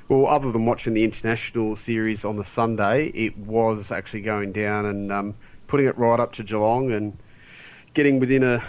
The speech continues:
well, couple of metres of, of winning, um, was a highlight because I got a lot out of that last quarter, and I know that Freo's back and we didn't get the result, but I'm quite excited of, of where we're standing and,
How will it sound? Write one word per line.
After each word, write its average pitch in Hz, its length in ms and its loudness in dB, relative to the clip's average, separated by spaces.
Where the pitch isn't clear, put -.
well, 113 220 -4
couple 120 320 -4
of 110 40 0
metres 120 440 0
of, 110 340 -6
of 107 160 -10
winning, 127 380 0
um, 104 340 0
was 107 240 -2
a 98 60 0
highlight 117 600 2
because 104 240 -8
I 107 120 0
got 135 200 2
a 120 40 2
lot 110 240 2
out 110 160 2
of 107 60 -6
that 104 160 -4
last 107 300 0
quarter, 139 360 -2
and 113 100 -2
I 110 40 0
know 110 160 0
that 104 120 -8
Freo's 104 440 -4
back 107 340 -2
and 113 180 -6
we 104 80 -10
didn't 117 140 -6
get - 100 -8
the - 60 -10
result, 107 420 -2
but 107 200 -4
I'm 107 300 0
quite 110 260 0
excited 101 400 -4
of, 92 100 -12
of 98 140 -12
where 101 240 0
we're 92 100 -4
standing 104 540 -4
and, 95 200 -4